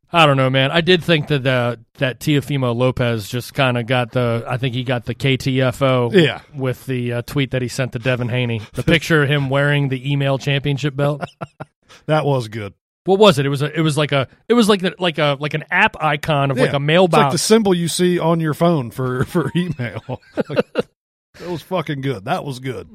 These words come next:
Speaker 1: Oh, oh, Teofimo Lopez with the W. These are the kind of W's we're counting this day.
Speaker 2: Yes.
Speaker 1: Um, all right, some questions.
Speaker 2: All right,
Speaker 1: Then
Speaker 2: let's
Speaker 1: let's get
Speaker 2: get
Speaker 1: to
Speaker 2: to
Speaker 1: some questions, and then let's get out of here before this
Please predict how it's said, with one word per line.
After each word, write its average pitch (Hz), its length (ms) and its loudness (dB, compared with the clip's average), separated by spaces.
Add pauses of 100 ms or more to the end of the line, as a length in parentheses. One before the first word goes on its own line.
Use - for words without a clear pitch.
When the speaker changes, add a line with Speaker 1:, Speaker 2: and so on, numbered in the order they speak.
Speaker 1:
Oh, 127 60 -6
oh, 113 1080 -4
Teofimo 139 440 0
Lopez 131 400 -2
with 127 100 -8
the 117 80 -12
W. 113 320 -4
These 190 160 2
are 208 40 -2
the 196 60 -4
kind 180 220 -4
of 143 80 -8
W's 143 380 0
we're 120 100 -8
counting 120 400 -4
this 104 160 -8
day. 98 280 -12
Speaker 2:
Yes. - 460 -4 (480)
Speaker 1:
Um, 156 300 4
all 160 80 2
right, 147 240 4
some 147 160 -6
questions. 120 640 -2 (180)
Speaker 2:
All 120 80 -12
right, 135 60 -6
Speaker 1:
Then 120 200 0 (100)
Speaker 2:
let's 131 100 -12
Speaker 1:
let's 135 120 -8
get 175 120 -2
Speaker 2:
get 160 60 -8
Speaker 1:
to - 20 -
Speaker 2:
to 156 60 -2
Speaker 1:
some 143 120 -6
questions, 135 440 -2
and 117 80 -2
then 120 120 -2
let's 120 180 -8
get 120 140 -2
out 117 180 0
of 110 80 -2
here 110 200 -4
before 110 500 -6
this - 300 -12